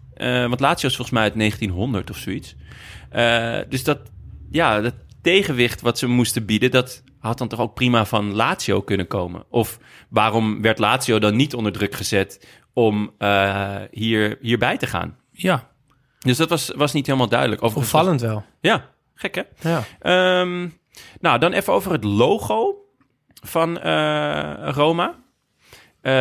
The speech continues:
Speaker 1: of het oude logo eigenlijk. Want, eh, kunnen jullie dat voor je halen?
Speaker 2: Is dat wat nu op het uitshirt staat met dat wolfje?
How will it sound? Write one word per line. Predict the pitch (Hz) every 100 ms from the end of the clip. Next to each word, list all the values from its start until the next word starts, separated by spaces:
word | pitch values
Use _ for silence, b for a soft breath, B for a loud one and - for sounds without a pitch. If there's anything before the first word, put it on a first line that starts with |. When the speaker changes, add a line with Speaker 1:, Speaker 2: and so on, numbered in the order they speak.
| 127
Speaker 1:
of | 123
het | -
oude | 143 160 120
logo | 101 95 -
eigenlijk. | 104 92 - 127 190 -
Want, | - 131 139
eh, | 127 127
kunnen | 165 170
jullie | 165 165
dat | -
voor | 180
je | 170
halen? | 165 185 254 - _ _ -
Speaker 2:
Is | - 139
dat | 175
wat | 160 170
nu | 170
op | 190
het | 170 170
uitshirt | 160 220 226 214
staat | - 202
met | 202
dat | 175 143
wolfje? | 139 190 - - 294